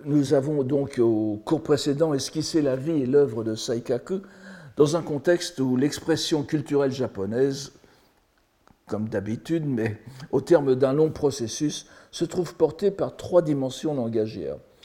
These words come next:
Enfin, c'est là, là, là, là, c'est là quand même que ça change un tout petit peu. Nous avons d'une part la langue japonaise classique, le sino-japonais sinographique, c'est-à-dire écrit en caractère chinois,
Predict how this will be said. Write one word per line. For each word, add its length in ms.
Enfin, 220
c'est 140
là, 160
là, 180
là, 240
là, 180
c'est 280
là 140
quand 140
même 140
que 120
ça 220
change 300
un 80
tout 140
petit 200
peu. 200
Nous 160
avons 140
d'une 180
part 160
la 120
langue 220
japonaise 520
classique, 580
le 160
sino-japonais 1000
sinographique, 840
c'est-à-dire 400
écrit 360
en 100
caractère 480
chinois, 440